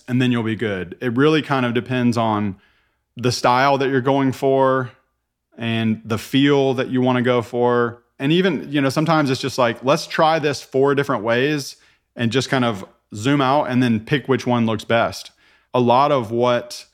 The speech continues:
makes design better is just iterating through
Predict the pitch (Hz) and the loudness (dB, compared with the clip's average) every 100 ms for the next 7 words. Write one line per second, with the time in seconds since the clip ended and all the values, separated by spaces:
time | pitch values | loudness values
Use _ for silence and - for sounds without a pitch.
0 | _ _ _ _ _ _ 123 131 127 - | _ _ _ _ _ _ -2 0 0 -4
1 | - - _ - 123 123 117 117 107 107 | -14 -18 _ -4 -2 0 0 0 0 0
2 | 110 139 156 - 123 107 - 117 - - | 0 0 -2 -4 -4 -4 -4 -6 -6 -14
3 | _ 127 135 135 120 113 107 104 98 - | _ 0 2 4 2 0 -2 -2 -6 -12
4 | _ _ 127 127 127 123 113 - | _ _ 2 4 4 2 0 -8